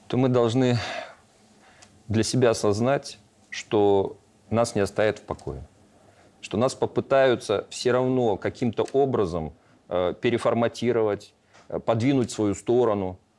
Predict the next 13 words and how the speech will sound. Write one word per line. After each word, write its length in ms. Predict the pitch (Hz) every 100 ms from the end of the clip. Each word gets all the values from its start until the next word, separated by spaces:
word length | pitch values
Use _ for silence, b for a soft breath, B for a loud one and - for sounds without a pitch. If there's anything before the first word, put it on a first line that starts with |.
| _
Но 360 | 117 120 82 - _ _ _ _ _ _ _ _ _ _ -
и 60 |
я 520 | 110 107 117 110 - - _ _ -
уверен 480 | 107 131 120 85 78 _
в 60 |
том, 160 | - 95
что 120 | -
сейчас 200 | - 87
говорю, 400 | 95 98 98 73 - _ _ _
потому 320 | 98 113 120
что 200 | - 117
именно 480 | - 135 127 120 120
правда, 600 | - 139 143 110 76